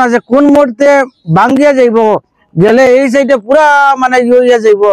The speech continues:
তারা ডিপার্টমেন্টের মানুষ আইছে, দেখছে, দেখার পরে কয়টা বস্তা নিয়ে ফালাই আমরা সান্ত্বনা দিয়া গেছে, কইছে আর ফাটতো না, কিচ্ছু হইতো না। কিন্তু এখন যে কন্ডিশন আছে,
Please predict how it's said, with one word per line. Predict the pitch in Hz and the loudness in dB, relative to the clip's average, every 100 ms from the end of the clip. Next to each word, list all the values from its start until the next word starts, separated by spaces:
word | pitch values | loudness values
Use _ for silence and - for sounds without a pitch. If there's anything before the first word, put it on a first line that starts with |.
| - _ _ _ - | -4 _ _ _ -4
তারা | 240 220 | -2 -2
ডিপার্টমেন্টের | 214 240 262 277 262 | -2 -2 0 0 0
মানুষ | 240 247 233 | -2 -2 -2
আইছে, | 233 214 262 208 | -2 -2 -4 -2
দেখছে, | 226 - 247 262 226 - _ _ _ _ 180 | -2 -2 -2 -2 -2 -8 _ _ _ _ -2
দেখার | 233 262 254 | 0 0 0
পরে | 262 226 | 0 0
কয়টা | 240 247 226 | -2 -2 -2
বস্তা | 240 - 262 | -2 -2 -2
নিয়ে | 262 233 | 0 0
ফালাই | 233 247 247 | 0 2 0
আমরা | 233 240 233 | 0 -2 -2
সান্ত্বনা | 208 190 247 262 | -4 -4 -2 -2
দিয়া | 247 240 | -2 -2
গেছে, | 240 226 | -2 0
কইছে | 233 226 226 | -2 0 -2
আর | 196 | -2
ফাটতো | 208 - 247 | -6 -4 -4
না, | 220 | -2
কিচ্ছু | 208 196 220 | -6 -2 -2
হইতো | 190 196 | 0 -2
না। | 151 - _ _ _ | -4 -8 _ _ _
কিন্তু | 196 208 233 | -2 0 2
এখন | 262 262 | 0 0
যে | 262 - | -2 -2
কন্ডিশন | 254 247 254 269 262 | -2 0 0 0 0
আছে, | 220 | -2